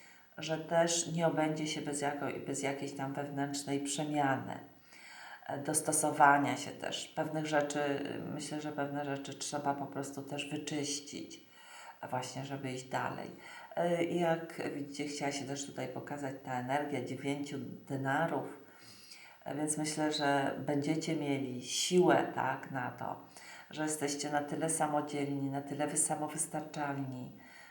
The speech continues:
e, że dacie sobie sami w tym procesie radę. On nie jest łatwy, to są też wielkie arkana,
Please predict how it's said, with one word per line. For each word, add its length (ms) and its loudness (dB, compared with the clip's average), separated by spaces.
e, 220 -2
że 120 -2
dacie 360 6
sobie 640 2
sami 640 4
w 40 -16
tym 160 -6
procesie 720 -4
radę. 540 4
On 240 2
nie 160 4
jest 220 4
łatwy, 340 4
to 120 0
są 160 0
też 260 0
wielkie 360 0
arkana, 640 2